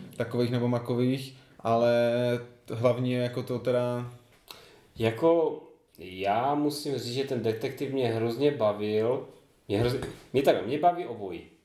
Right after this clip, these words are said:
Speaker 2: mě
Speaker 1: Mhm.
Speaker 2: baví hrozně obojí a ten detektiv, eh, je takový velkolepější, bych řekl,
Speaker 1: Mhm.
Speaker 2: že to je takové jako
Speaker 1: Jo,
Speaker 2: rozmáchlé.
Speaker 1: jo, jo, to se mi taky na tom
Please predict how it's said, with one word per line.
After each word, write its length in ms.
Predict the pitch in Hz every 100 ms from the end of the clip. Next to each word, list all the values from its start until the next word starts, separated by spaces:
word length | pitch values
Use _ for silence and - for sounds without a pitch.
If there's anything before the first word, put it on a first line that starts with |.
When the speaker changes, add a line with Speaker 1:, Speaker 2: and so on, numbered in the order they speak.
| -
Speaker 2:
mě 80 |
Speaker 1:
Mhm. 80 | 135
Speaker 2:
baví 180 | 131 156
hrozně 260 | 143 143 95
obojí 480 | 92 98 113 151 - - - - - -
a 100 | 123
ten 200 | 131 131
detektiv, 720 | 139 160 156 165 165 170 - - _ _ _ - -
eh, 680 | - 107 113 117 113 117 120 - - 98
je 160 | 127
takový 500 | 127 135 - 147 135
velkolepější, 920 | 120 135 131 135 147 147 151 147 - 143
bych 160 | 135
řekl, 440 | 120 110 - 107 -
Speaker 1:
Mhm. 380 | 131 139 143 147 160 -
Speaker 2:
že 160 | 107
to 180 | 113 127
je 220 | 127 131
takové 380 | 127 127 135 135
jako 180 | 127 139
Speaker 1:
Jo, 100 | 131 127
Speaker 2:
rozmáchlé. 840 | 120 127 120 117 123 110 117 160 -
Speaker 1:
jo, 60 | 113
jo, 100 | 107 -
to 100 | 120
se 220 | - 139
mi 120 | 135
taky 220 | 127 120
na 80 | 113
tom 260 | 113 113